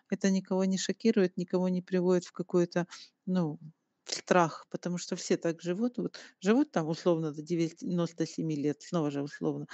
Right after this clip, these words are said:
до какого-то периода. Вот они живут, и всё, и дальше просто нету, чтобы дальше. И никто не думает, что,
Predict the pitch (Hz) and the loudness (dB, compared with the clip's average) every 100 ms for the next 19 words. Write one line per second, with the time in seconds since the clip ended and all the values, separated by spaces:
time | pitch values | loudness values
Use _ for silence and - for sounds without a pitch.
0 | - - 180 180 180 180 165 - - 170 | -16 -2 0 0 0 0 0 -4 -4 2
1 | 165 156 156 165 - 190 214 233 262 285 | 2 2 0 -2 -2 -2 0 2 0 0
2 | - - - 165 160 160 190 202 - - | -2 -4 0 2 2 0 0 0 -2 -6
3 | - 196 - 180 - - - 180 160 - | -4 -4 -6 -8 -10 -6 0 2 2 -2
4 | 156 - - 156 160 175 156 - 165 - | -10 -8 -8 -6 -6 -6 -6 -8 -10 -12
5 | - _ - 185 185 196 175 156 170 160 | -18 _ 0 2 4 2 2 2 2 2
6 | - - 170 | 0 -2 -2